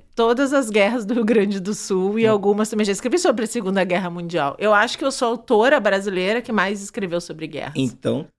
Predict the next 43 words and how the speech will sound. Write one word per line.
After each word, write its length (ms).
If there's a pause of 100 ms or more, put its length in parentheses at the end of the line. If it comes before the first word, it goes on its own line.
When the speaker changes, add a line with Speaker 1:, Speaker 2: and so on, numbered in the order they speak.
(160)
Speaker 2:
tem 340
influência 440
Speaker 1:
Tem 240
mão 220
do 80
Speaker 2:
dessa 100
Speaker 1:
vô 140
aí. 240
Speaker 2:
história, 320
Speaker 1:
É. 180
Speaker 2:
tu 60
viu? 320
Se 160
tu 120
não 100
Speaker 1:
Uhum. 20
Speaker 2:
tinha 240
te 160
dado 260
conta, 400
agora 280
eu 40
tô, 380 (320)
tô 100
te, 300
te 160
falando 440
que 80
tu 140
tem 480 (320)
no 80
teu 180
psique 680
um 120
negócio 360
de 100
guerra 320
Speaker 1:
Sim. 80
Speaker 2:
aí. 200 (500)
É, 140
tu 220
é 40
a, 140